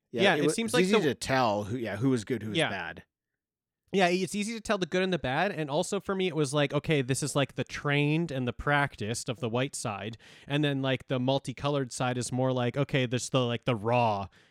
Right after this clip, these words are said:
Speaker 2: um, like, w-, maybe not as trained, not as, um, like, fine-tuned moves, even though they were, they were excellent. But, like, that was my first impression. Okay, like, this side's gonna be very, like, like, trained up, gonna be very technical,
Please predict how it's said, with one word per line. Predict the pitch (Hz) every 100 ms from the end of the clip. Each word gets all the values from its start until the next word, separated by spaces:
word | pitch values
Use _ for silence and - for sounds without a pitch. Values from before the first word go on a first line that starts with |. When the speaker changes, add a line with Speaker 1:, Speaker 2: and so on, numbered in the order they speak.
| _
Speaker 2:
um, | 123 113 110
like, | 113 110
w-, | 117 120 120
maybe | 135 135 135 127
not | 117 113
as | 113 -
trained, | - 139 127 120 117 107
not | 117 113
as, | 110 104 - - _ -
um, | 120 110 104 101 - _
like, | 135 120 110
fine-tuned | - 135 123 117 107 - 139 127 113 101
moves, | 117 120 110 90 - - -
even | 135 120
though | 117 98
they | 98
were, | 87 120 98
they | 101
were | 101 -
excellent. | 123 - 110 87 -
But, | 143
like, | 131
that | 151
was | 139 139
my | 127
first | 143 131 -
impression. | 107 123 110 120
Okay, | 127 123 107
like, | 113
this | - 147
side's | - 139 120
gonna | 131 123
be |
very, | 110 123 117
like, | 110 101 - - - - _
like, | - 117 - -
trained | 139 135 123 117
up, | 117 113 - - 117
gonna | 123
be | 117 110
very | 120 117
technical, | - 131 139 - 117 107